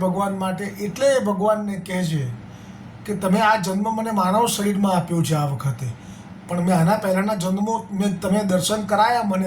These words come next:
અત્યારે મેં જોયા, હું વિભિન્ન યોનિઓમાં ભટક્યો છું,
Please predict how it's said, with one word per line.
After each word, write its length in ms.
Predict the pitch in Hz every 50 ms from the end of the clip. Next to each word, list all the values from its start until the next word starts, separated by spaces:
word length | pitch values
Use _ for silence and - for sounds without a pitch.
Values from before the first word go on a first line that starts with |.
| 180 165
અત્યારે 400 | - - 175 175 170 170 185 226 254 - - - - - - - -
મેં 140 | 156 175 170 143
જોયા, 320 | 165 175 202 220 196 156 123 - - - - - - - - -
હું 140 | 202 202 170 160
વિભિન્ન 380 | 170 175 160 165 220 254 277 277 262 233 220
યોનિઓમાં 500 | 214 220 214 233 240 240 240 247 220 175 170
ભટક્યો 420 | 170 170 196 185 165 196 185 170 135 120
છું, 120 | 131 120